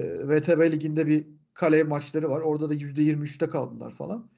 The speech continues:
Tamam, domestik liglerde, e, adapte olmak çok kolay olmuyor. Yani bu üçlükler girmeye başladığında biraz daha bir düzelme gelecektir herhalde. Böyle üç maçlık bir yenilgi serisi falan pek görmeyiz ama, e,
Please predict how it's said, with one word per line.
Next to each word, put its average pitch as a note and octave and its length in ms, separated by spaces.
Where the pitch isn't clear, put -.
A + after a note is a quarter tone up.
Tamam, B2+ 380
domestik C#3 440
liglerde, C3+ 400
e, - 560
adapte C#3 380
olmak C#3+ 460
çok D3 200
kolay D#3+ 240
olmuyor. C3+ 240
Yani A3+ 260
bu C4+ 120
üçlükler B3 320
girmeye G#3+ 420
başladığında A#3+ 800
biraz A#3 280
daha A#3 180
bir F#3+ 40
düzelme A3+ 360
gelecektir A3+ 480
herhalde. C#3+ 360
Böyle D#3+ 260
üç F3 240
maçlık E3+ 320
bir E3 60
yenilgi E3+ 260
serisi F3 360
falan F3 280
pek E3+ 200
görmeyiz F#3 420
ama, C#4 320
e, E3 120